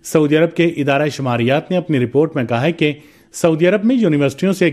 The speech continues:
گریجویٹ کی ڈگری رکھنے والے چار لاکھ تین ہزار افراد بے روزگار ہیں، جبکہ پورے ملک میں سات لاکھ اٹھہتر ہزار سعودی شہری بے روزگار ہیں اور گزشتہ برس کی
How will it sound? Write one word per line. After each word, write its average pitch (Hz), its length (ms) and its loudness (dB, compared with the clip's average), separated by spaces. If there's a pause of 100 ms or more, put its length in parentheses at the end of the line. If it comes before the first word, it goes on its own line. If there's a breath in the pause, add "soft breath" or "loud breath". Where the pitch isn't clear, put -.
گریجویٹ 127 500 0
کی 160 60 0
ڈگری 131 420 0
رکھنے 120 300 -6
والے 139 240 2
چار 180 360 0
لاکھ 131 320 -2 (380 soft breath)
تین 208 200 4
ہزار 143 300 2
افراد 139 380 -2 (180)
بے 131 180 0
روزگار 127 420 0
ہیں، 151 140 -2
جبکہ 147 320 -2
پورے 160 340 0
ملک 123 300 -2
میں 156 180 2 (360 loud breath)
سات 170 400 0
لاکھ 156 340 0
اٹھہتر 175 460 0
ہزار 139 260 2
سعودی 117 360 -4
شہری 139 400 0 (280 loud breath)
بے 147 140 4
روزگار 120 420 0
ہیں 107 200 -4 (400 soft breath)
اور 139 120 0
گزشتہ 123 420 -2
برس 127 360 -2
کی 143 220 0